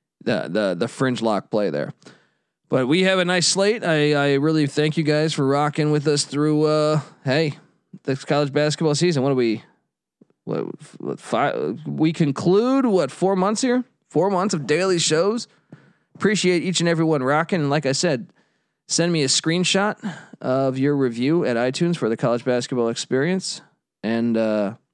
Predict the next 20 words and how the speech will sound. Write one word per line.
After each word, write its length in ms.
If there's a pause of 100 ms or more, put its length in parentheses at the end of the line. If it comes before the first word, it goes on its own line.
(100)
I'm 180
at 140
the 80
Colby 320
D 140
on 100
Twitter. 200
If 80
you 80
send 200
me 60
that, 120
I'll 80
send 220
you 80
a 40
College 300
Basketball 380
Experience 380
t-shirt. 500